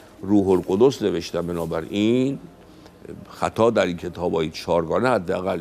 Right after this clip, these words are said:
نیست. باب اول در انجیل لوقا: از آن جهت که بسیاری دست خود را دراز کردند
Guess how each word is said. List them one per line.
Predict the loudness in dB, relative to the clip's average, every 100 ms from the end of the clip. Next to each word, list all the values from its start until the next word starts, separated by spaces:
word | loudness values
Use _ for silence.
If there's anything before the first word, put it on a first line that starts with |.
| -10
نیست. | -18 -20 -20 -20 -20 -20 -20 -20 -20 -20 -20 -20 -20 -16 0
باب | 2 4
اول | 4 2 0 -2 -2 -6 -20 -20 -20 -20 -20 -8
در | 0 2
انجیل | 2 0 2 2
لوقا: | 2 0 -6 -6 -10 -12 -20 -20 -20 -20 -20 -6
از | -2 -2 0
آن | 0 2
جهت | 0 -2 -4 -4
که | -4
بسیاری | -2 -2 -4 2 4 4 2 -6 -18 -20 -20 -20 -2
دست | 0 0 -2 -2
خود | -2 0
را | 4 4
دراز | 4 4 4 2 0
کردند | -4 -4 -6 -12